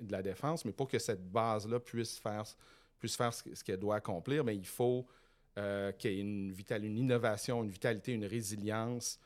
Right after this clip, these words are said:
euh, puis qu'on puisse l'appuyer, puis qu'on puisse, euh, l'accompagner justement,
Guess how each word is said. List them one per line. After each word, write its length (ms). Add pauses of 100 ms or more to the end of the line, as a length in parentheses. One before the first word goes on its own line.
(380)
euh, 140
puis 120
qu'on 160
puisse 280
l'appuyer, 500
puis 120
qu'on 180
puisse, 520
euh, 540
l'accompagner 720
justement, 560